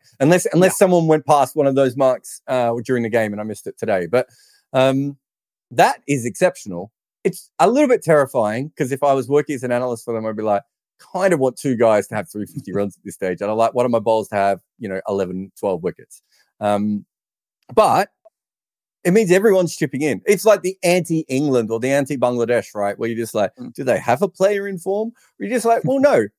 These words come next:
Speaker 1: Afghanistan don't have anyone who is lighting this World Cup on fire. They're not winning because Rashid is taking wickets. Then they're not, uh, winning because Gurbaz is, you know, running, uh, you know, running riot up the top or anything like that. Literally, like, today, they were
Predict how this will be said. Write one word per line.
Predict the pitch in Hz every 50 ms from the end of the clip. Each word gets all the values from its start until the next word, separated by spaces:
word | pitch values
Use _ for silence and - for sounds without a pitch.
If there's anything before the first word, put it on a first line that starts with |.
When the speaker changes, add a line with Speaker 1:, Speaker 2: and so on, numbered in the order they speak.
| _ _ _ _ _ _ _ _ _ _ -
Speaker 1:
Afghanistan | 220 214 - 240 240 220 - 214 190
don't | 165 175 175 165
have | 165 165 156
anyone | 156 165 190 190 185 175 160 139
who | 127 147 147 151
is | 147 135 120 - - _
lighting | 117 113 131 143 139 - - - - -
this | - - 143 123 -
World | 147 135 120 -
Cup | 127 - 117
on | 113 -
fire. | 139 127 101
They're | 101 143
not | 175 202 196
winning | 180 156 170 180 170 160
because | 151 135 - 139 110 110
Rashid | 127 131 123 - - 123 120 123 123 127
is | 117 -
taking | - 123 120 117 127 113 110
wickets. | 117 117 - 120 - - -
Then | - 120 110 113 123 147 - _ _ _ _ _ _
they're | 135 123
not, | 127 147 160 160 - _ -
uh, | 135 123 120 117
winning | 117 127 147 147 143 131
because | 120 117 - 135 107 -
Gurbaz | 127 120 104 104 110 107 113 117 117 107 - 127
is, | 117 107 104 - - -
you | 131 107
know, | 107
running, | 104 104 123 123 123 120 127 - _ - 117
uh, | 113 110 113
you | 120
know, | 110 104 95 95 107
running | 117 127 123 117 110
riot | 113 113 110 113 113 113
up | 110 - -
the | -
top | - - 143 139 127 123 - -
or | 101 90 92 90 - _ _ _ _ _ _ _
anything | 180 196 247 220 226 190
like | 156 135 123 -
that. | 131 120 107 - _ _
Literally, | 147 175 226 220 - 170 160 147 147 -
like, | 160 151 147 -
today, | - 160 190 180
they | 160 143 143
were | 139 131 117